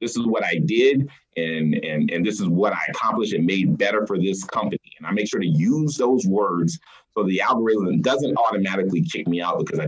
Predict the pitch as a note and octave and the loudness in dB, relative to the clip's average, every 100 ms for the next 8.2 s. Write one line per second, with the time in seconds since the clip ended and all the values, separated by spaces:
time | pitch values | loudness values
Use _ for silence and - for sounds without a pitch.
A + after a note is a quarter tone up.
0 | G#2 G#2 G#2 F#2+ F2+ A#2+ C3 B2 B2 A2 | -2 -2 -2 -2 0 0 0 2 2 2
1 | A#2 A2+ A2 E2+ D#2 G2 G2 - F2 E2 | 0 0 -2 -2 -2 -2 -2 -4 -4 -2
2 | G#2 G#2 - G2+ F#2+ F2+ E2+ - - - | 0 0 -2 -4 -2 0 -2 -4 -10 -6
3 | A#2+ A#2+ A2+ G#2+ G2+ - F2 F2 F2 E2 | -4 -2 -2 -2 -4 -4 0 0 0 0
4 | D#2 D#2+ - D#2+ D#2 - - C3 - - | 0 0 -2 -2 0 -2 -2 -2 0 0
5 | G2 G2 G2+ F2 D2+ C#2 - - A#2 A2 | 0 0 -2 -2 -2 -4 -8 -8 -4 -2
6 | G#2 F2 F2+ G2 A2+ A2+ - - - G#2 | -2 -2 -4 -2 -2 -2 -6 -8 -2 2
7 | G2+ G2+ G#2 E2+ G2 G2 F#2+ G2 G#2 F#2+ | 2 0 0 0 0 0 2 2 0 0
8 | F2+ | -2